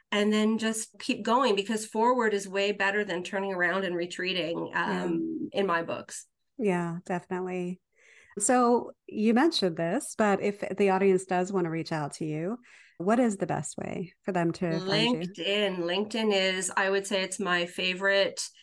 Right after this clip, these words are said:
Speaker 1: uh, my favorite social channel. I, I spend a lot of time there.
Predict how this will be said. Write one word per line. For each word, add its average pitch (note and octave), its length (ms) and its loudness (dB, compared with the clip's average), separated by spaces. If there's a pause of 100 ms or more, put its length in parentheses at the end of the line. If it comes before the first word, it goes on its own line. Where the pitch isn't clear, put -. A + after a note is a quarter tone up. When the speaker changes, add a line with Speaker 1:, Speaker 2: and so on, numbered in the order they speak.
(220)
Speaker 1:
uh, E3+ 500 2
my E3+ 160 -2
favorite F#3+ 500 -2
social F#3 520 -4
channel. F3 580 0
I, F3 420 -2
I F3 320 -2
spend F3+ 300 -4
a F3+ 60 -4
lot F3 220 2
of F3+ 60 -2
time F3 300 -2
there. F3 440 2